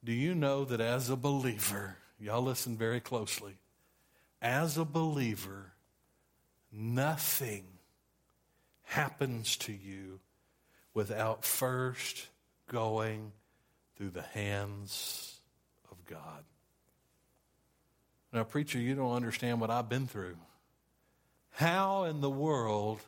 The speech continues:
could God allow me to go through that? Miss Susan, how could God allow you to go through losing J B and then losing a daughter and now having another daughter that just had to have a brain tumor? How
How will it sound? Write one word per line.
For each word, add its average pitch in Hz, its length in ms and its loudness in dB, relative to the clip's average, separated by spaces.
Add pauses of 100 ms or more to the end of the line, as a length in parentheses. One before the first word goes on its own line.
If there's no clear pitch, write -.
(600)
could 117 200 -2
God 135 400 2
allow 117 520 0
me 101 440 -10 (640)
to 127 80 -4
go 120 180 -2
through 131 280 -2
that? 98 400 -6 (1300)
Miss 143 100 0
Susan, 170 300 2
how 180 220 0
could 139 280 -2
God 139 560 2 (300)
allow 135 320 4
you 127 220 0
to 123 100 2
go 131 200 2
through 127 260 0
losing 120 420 2
J 120 240 0
B 110 400 -2 (240)
and 113 120 2
then 120 220 2
losing 127 340 2
a 117 80 2
daughter 113 520 2 (180)
and 123 160 4
now 127 200 4
having 131 360 2
another 127 360 4
daughter 123 360 2
that 117 160 -4
just 123 200 0
had 123 200 0
to 117 80 2
have 120 220 0
a 113 40 2
brain 127 280 2
tumor? 120 140 0 (240)
How 240 500 4